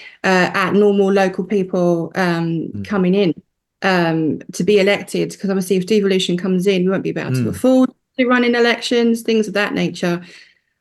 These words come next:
Speaker 1: But we went to a few council meetings. Um, we asked the head of Labour at Southend Council to explain to us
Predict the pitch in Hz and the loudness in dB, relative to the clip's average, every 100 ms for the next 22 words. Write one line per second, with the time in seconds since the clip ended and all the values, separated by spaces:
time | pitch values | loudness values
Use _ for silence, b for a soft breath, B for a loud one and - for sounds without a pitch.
0 | - 285 277 269 - 330 370 381 349 349 | 0 2 4 2 2 4 6 4 4 4
1 | 349 311 277 247 196 180 196 180 175 185 | 4 2 2 0 0 -2 -2 -2 -2 -2
2 | 175 180 202 - - 220 208 202 208 208 | 0 0 -4 -8 -4 0 2 2 2 0
3 | - 226 254 277 285 294 294 - - - | -2 -2 0 0 2 2 -2 -10 -18 -6
4 | - 233 226 220 269 247 233 220 190 190 | 0 2 2 2 2 2 0 -2 -2 -2
5 | 196 214 - 208 196 185 196 190 190 175 | -2 -4 -4 -4 -4 -4 -4 -2 -2 -2
6 | 180 175 180 180 185 - - 226 220 220 | -2 0 0 -2 -6 -4 0 2 4 4
7 | 208 160 202 - | 2 2 -2 -8